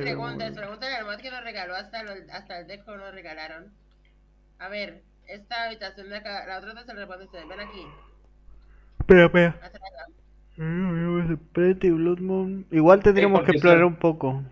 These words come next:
Speaker 3: Me sale un error, me dices que tu skin no se mostrará. Corre la versión del juego sin el soporte de skin de T-Launch. Pero con nuestra cuenta en esta versión,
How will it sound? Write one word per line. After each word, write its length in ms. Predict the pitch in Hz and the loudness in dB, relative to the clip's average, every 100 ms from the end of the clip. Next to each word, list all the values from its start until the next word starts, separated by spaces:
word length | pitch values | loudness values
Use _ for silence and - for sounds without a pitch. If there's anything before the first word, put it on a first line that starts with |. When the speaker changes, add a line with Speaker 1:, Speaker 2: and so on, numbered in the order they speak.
| _ _ _ _ _ _ | _ _ _ _ _ _
Speaker 3:
Me 140 | 131 | -6
sale 260 | 131 123 120 | -2 -2 0
un 100 | 135 | 0
error, 380 | 143 139 104 101 | 0 -2 -6 -10
me 80 | 98 | -10
dices 200 | 98 107 | -10 -10
que 140 | - | -8
tu 180 | - 101 | -6 -6
skin 260 | 95 - 98 | -8 -10 -10
no 100 | 101 | -8
se 120 | 107 | -8
mostrará. 520 | 104 104 107 90 90 - | -8 -8 -8 -8 -10 -8
Corre 220 | 113 117 | -6 -2
la 80 | 120 | -2
versión 200 | 113 104 | -4 -6
del 120 | 104 | -6
juego 340 | 113 110 120 - | -6 -6 -8 -8
sin 200 | 131 113 | -8 -8
el 80 | |
soporte 400 | 104 113 107 - | -8 -8 -8 -2
de 60 | 113 | -2
skin 220 | - 113 | -2 -6
de 80 | 110 | -6
T-Launch. 600 | - 101 98 92 - - _ _ _ _ - | -4 -4 -4 -6 -10 -20 _ _ _ _ -6
Pero 180 | 117 113 | -4 -2
con 100 | 117 | -2
nuestra 280 | 110 98 98 | -4 -6 -6
cuenta 260 | 110 104 | -6 -4
en 60 | 117 | -6
esta 160 | 113 | -4
versión, 480 | 123 107 127 151 151 | -4 -4 -4 -4 -6